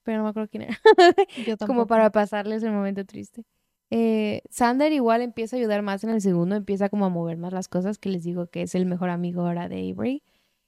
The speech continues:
Speaker 1: Eh, pero yo hasta el final no sabía si iba a escoger a Grayson y Jameson. Literal, al final.
Speaker 2: Ujú.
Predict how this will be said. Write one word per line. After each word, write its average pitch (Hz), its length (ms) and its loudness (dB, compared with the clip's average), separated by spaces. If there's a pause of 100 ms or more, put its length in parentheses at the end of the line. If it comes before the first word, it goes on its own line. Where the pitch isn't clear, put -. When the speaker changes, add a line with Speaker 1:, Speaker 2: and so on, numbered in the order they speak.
(160)
Speaker 1:
Eh, 220 540 -2
pero 262 140 4
yo 277 120 4
hasta 302 160 -2
el 453 60 -4
final 254 380 -2
no 269 100 -2
sabía 247 340 -4
si 240 120 -6
iba 240 80 -2
a - 20 -4
escoger 220 320 -8
a 208 60 -8
Grayson 202 360 -8
y 196 80 -10
Jameson. 196 460 -14
Literal, 226 380 0
al 247 120 0
final. 262 520 -6
Speaker 2:
Ujú. 262 60 -14